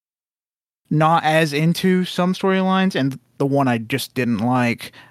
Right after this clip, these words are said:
But, uh, overall, it was a good experience. And the ending,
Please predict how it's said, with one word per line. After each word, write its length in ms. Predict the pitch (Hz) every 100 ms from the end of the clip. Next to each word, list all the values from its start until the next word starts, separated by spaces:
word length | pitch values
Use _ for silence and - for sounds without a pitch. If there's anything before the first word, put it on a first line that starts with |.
| _
But, 300 | 175 131 131
uh, 160 | 131 135
overall, 400 | 185 285 165 214
it 40 | 170
was 140 | 160
a 80 | 156
good 180 | 139 156
experience. 680 | 135 - 135 160 135 117 -
And 240 | 160 202
the 240 | 180 170 143
ending, 440 | 175 190 202 208